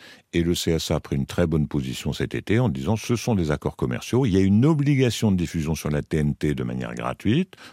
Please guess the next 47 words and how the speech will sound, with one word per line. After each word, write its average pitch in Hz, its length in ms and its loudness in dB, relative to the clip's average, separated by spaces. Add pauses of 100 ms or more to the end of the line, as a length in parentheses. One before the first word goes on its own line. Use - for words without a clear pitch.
(160)
pour 98 160 2
le 90 80 2
reste, 113 240 0
ce 87 100 -2
sont 92 160 -4
des 80 100 -2
négociations 73 540 -2
commerciales. » 87 540 -2 (600)
Donc 95 220 4
nous 107 140 4
avons 113 160 4
réussi. 104 360 -2 (200)
Moi, 110 280 0
ce - 100 -10
que, 120 200 -8
ce - 80 -8
que 135 120 -2
ça 123 160 0
m'inspire, 123 400 0
c'est 113 100 0
plusieurs 107 280 0
choses. 117 280 0 (220)
La, 92 200 2
la 90 240 0
première, 98 380 4
bah, - 140 -8
c'est 78 160 -4
jamais 82 280 2
bon, 87 360 2
euh, 71 120 0
d'avoir 78 340 0
des 73 100 -2
signaux 78 280 0
coupés, 143 540 2 (460)
euh, 76 500 2
quel-, 78 400 0
y 104 100 2
compris 95 340 0
quand 92 100 -2
ce 82 120 -4
sont 101 160 -2
des 85 100 0
concurrents. 90 440 -2 (360)
Bon. - 60 -16 (460)
La 82 160 2
deuxième 107 340 4
chose, 98 540 2